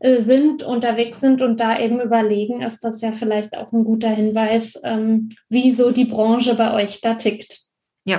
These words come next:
Speaker 2: absolut, absolut. Und es war auch,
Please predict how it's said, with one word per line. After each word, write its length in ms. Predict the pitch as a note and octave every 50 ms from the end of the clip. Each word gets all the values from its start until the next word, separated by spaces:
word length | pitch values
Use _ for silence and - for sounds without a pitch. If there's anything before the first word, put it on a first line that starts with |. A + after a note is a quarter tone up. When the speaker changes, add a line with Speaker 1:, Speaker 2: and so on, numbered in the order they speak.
| - - -
Speaker 2:
absolut, 600 | G3 F#3+ - - - F3+ F3 F#3 F3+ - - -
absolut. 460 | F#3 F3 - - F#3 F3+ F#3+ G3 - - - - - - - - -
Und 140 | - G#3+ A#3
es 240 | B3+ G#3+ G#3+ G#3 F#3+
war 240 | G#3 A3+ A3 -
auch, 380 | - G3+ G#3 - - - -